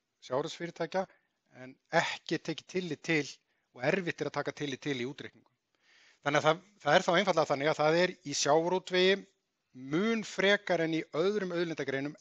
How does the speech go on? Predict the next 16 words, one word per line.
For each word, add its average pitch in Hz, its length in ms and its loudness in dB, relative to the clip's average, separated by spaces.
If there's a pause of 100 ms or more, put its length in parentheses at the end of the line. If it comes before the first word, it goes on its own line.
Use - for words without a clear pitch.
(160)
erfitt 190 380 -2
að - 80 -6
skilja 180 320 -2
á 151 80 0
milli 143 380 -6 (640)
hagnaðar 180 560 -2 (1300)
og 143 80 2
rentu, - 300 -2
eða 117 100 -18
skilja 160 380 -4
rentu 147 340 -4
frá 143 180 2 (220)
öðrum 139 480 -2 (320)
liðum 135 400 -2
í 123 80 -6
hagnaði. 110 400 -6